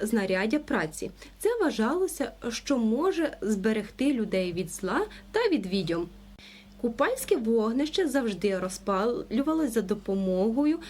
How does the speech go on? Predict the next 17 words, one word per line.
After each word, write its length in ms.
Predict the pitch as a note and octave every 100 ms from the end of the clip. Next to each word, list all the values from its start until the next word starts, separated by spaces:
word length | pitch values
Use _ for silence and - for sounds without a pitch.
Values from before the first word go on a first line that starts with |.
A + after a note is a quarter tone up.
| - G#3+
живого 680 | G#3+ A#3+ F#3 E3+ A3 A#3
полум'я, 520 | A#3 A3+ G3 D#3+ D#3 D#3+ - - -
тобто 300 | G#4+ - D4+
за 120 | A3+
допомогою 760 | G3+ G#3 G3+ G#3+ D4 C#4+ C#4+ C#4
тертя. 460 | C#4 C#4 - D#3+ - - - - -
Його 240 | A#3+ F4 B4
розпалювали 760 | A#4+ - D4 C#4+ D4+ D#4 D4+ D4+
після 380 | C4 A3 G#3 F#3
заходу 460 | F#3+ F#3 F#3+ F#3
сонця 480 | F3 - A#3+ F#4 C#4 - - -
і 120 | B4
слідкували, 880 | - F#4 - C#4+ G3 F#3+ G3 D4+ E4
щоб 220 | - A3+ -
воно 220 | G#3+ F#3
не 120 | F3+
погасло 720 | F3 F#3+ F3+ F3+ F3+ - F4